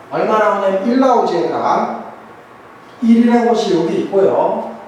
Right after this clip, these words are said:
자, 마이너스 일을 집어넣으면은 영이 나와. 영이라는 거 여기 있네. 자, 다시 영 집어넣어봐.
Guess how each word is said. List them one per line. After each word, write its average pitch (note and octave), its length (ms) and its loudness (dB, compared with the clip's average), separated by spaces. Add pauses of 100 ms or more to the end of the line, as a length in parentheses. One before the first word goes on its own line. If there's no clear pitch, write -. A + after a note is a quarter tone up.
자, A#2 80 -12
마이너스 A3+ 640 2
일을 A3+ 300 2
집어넣으면은 G#3 680 -2
영이 A3 280 0
나와. - 600 0
영이라는 G3+ 500 0
거 E3+ 200 0
여기 E3 160 -2
있네. - 760 0 (320)
자, - 160 0
다시 A3 440 2
영 A3+ 280 2
집어넣어봐. G#3 920 0